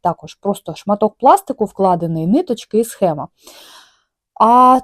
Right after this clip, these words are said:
тут я побачила в Улянки такий прикольний, класний варіант. От зараз вам покажу. Ой, господи, щось руки не тримають.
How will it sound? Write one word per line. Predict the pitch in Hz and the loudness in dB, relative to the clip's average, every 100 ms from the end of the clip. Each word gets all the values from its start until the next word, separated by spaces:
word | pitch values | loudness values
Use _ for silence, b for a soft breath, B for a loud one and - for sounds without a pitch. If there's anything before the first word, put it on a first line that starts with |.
| - | 2
тут | 330 453 - | 4 4 4
я | 262 302 | 2 4
побачила | 262 247 285 262 240 | 4 4 2 0 -2
в | 214 | 0
Улянки | 220 247 349 370 277 262 226 | 2 4 2 0 0 0 0
такий | 233 233 | -2 -2
прикольний, | 277 233 233 254 240 214 | -2 -4 2 2 4 2
класний | 214 226 226 214 | 2 2 2 -2
варіант. | 180 185 190 247 359 - | 0 0 2 2 0 -6
От | 190 | -8
зараз | 196 196 180 | -4 -2 -4
вам | 175 | -6
покажу. | - - 190 226 381 _ _ - _ - - - | -8 -6 -4 -2 -4 _ _ -20 _ -20 -12 -6
Ой, | 151 | -6
господи, | 165 170 - - 175 _ | -8 -16 -18 -18 -20 _
щось | - 170 | -20 -12
руки | 180 180 156 | -10 -10 -10
не | 156 | -10
тримають. | - 160 151 156 - | -10 -10 -8 -10 -14